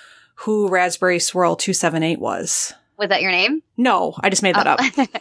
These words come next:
Speaker 2: <laughs> Do you remember your name?
Speaker 1: No, I don't. I'd have to think about it.
Speaker 2: I remember, can I share my names? So on Zanga,
Speaker 1: Oh
Speaker 2: I
Speaker 1: my
Speaker 2: was
Speaker 1: gosh.
Speaker 2: X Lip Gloss X.
Speaker 1: <laughs>
Speaker 2: And, uh,
Speaker 1: I can't believe you got that username.
Speaker 2: Yeah.
Speaker 1: You were
Speaker 2: I
Speaker 1: an
Speaker 2: mean,
Speaker 1: early adopter of Zanga, that's
Speaker 2: I was.
Speaker 1: for sure.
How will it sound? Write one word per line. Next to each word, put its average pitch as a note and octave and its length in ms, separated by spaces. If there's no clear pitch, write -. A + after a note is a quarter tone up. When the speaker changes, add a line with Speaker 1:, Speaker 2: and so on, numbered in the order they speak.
Speaker 2:
<laughs> - 360
Do A3+ 80
you A3 100
remember F3 240
your A3+ 120
name? D#4 220
Speaker 1:
No, - 340
I - 120
don't. E3+ 300
I'd G#3 120
have G#3+ 140
to - 100
think F#3 160
about E3+ 220
it. E3+ 160
Speaker 2:
I G3 100
remember, G3 400
can - 220
I E3 80
share D#3+ 180
my D3 140
names? G#3+ 420
So G3 100
on F3 160
Zanga, G3 540
Speaker 1:
Oh - 40
Speaker 2:
I G#3+ 100
Speaker 1:
my F#3 140
Speaker 2:
was D3+ 60
Speaker 1:
gosh. D#3 220
Speaker 2:
X - 400
Lip F3 300
Gloss D#3+ 380
X. - 540
Speaker 1:
<laughs> C5 220
Speaker 2:
And, E3 500
uh, E3 180
Speaker 1:
I A#3+ 60
can't D4+ 200
believe D4+ 180
you C#4 120
got A#3 240
that G#3 140
username. F3 680
Speaker 2:
Yeah. E3+ 240
Speaker 1:
You A#3 120
were C#4+ 80
Speaker 2:
I A#3+ 40
Speaker 1:
an A3 40
Speaker 2:
mean, D4+ 80
Speaker 1:
early A#3+ 300
adopter F#3+ 480
of E3+ 80
Zanga, E3+ 300
that's E3+ 200
Speaker 2:
I F3+ 40
was. F3 120
Speaker 1:
for D#3 60
sure. E3 240